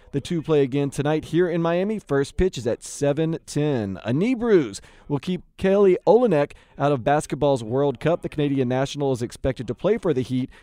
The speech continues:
when the N B A season begins in October. The Ohio State University is seeking trademarking the word the. The university is seeking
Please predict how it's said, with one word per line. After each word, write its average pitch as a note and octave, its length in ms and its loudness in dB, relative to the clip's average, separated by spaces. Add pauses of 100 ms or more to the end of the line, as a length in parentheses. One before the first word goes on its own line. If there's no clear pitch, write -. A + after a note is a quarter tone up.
when C3+ 160 -2
the B2+ 120 0
N B2+ 80 0
B A#2+ 200 -2
A - 20 -4
season A2+ 440 -6
begins G2+ 520 -6
in G2 220 -8
October. F#2+ 720 -6
The A#2+ 600 0
Ohio D3+ 460 2
State E3 400 -2
University D#3 720 0
is C#3+ 140 -2
seeking D#3+ 480 -6
trademarking F#3 800 -2 (280)
the D#3 100 2
word F3 420 6 (300)
the. C#3 580 4 (420)
The G3+ 100 2
university C#3 1080 0
is B2+ 100 -4
seeking D#3+ 480 -4